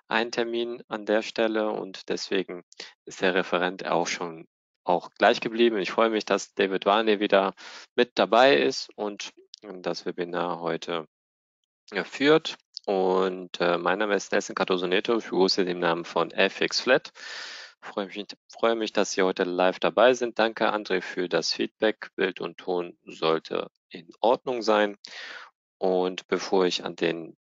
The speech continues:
David jetzt den Bildschirm übergebe, einmal kurz den Risikohinweis, denn wir immer die, das, dieses Webinar nur zu Schulungs- und Informationszwecken,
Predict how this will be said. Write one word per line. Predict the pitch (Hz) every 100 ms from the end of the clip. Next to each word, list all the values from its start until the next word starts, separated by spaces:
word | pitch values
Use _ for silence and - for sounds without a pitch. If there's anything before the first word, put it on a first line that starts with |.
| _ _ _ _ _ -
David | 92 92 95 -
jetzt | 85 -
den | 82 78
Bildschirm | 87 85 - 82
übergebe, | 80 80 92 120 127 -
einmal | - 92 87
kurz | - 87 -
den | 82
Risikohinweis, | 80 85 95 95 101 92 98 95 98 - - _ - - - - - _
denn | 85 85
wir | 87
immer | 82 82
die, | 80 85 80 -
das, | 87 - - _
dieses | 87 85 -
Webinar | 90 82 82
nur | 82
zu | - 92
Schulungs- | - 98 92 87
und | - 85
Informationszwecken, | 85 - 85 - - 120 131 - 110 - 98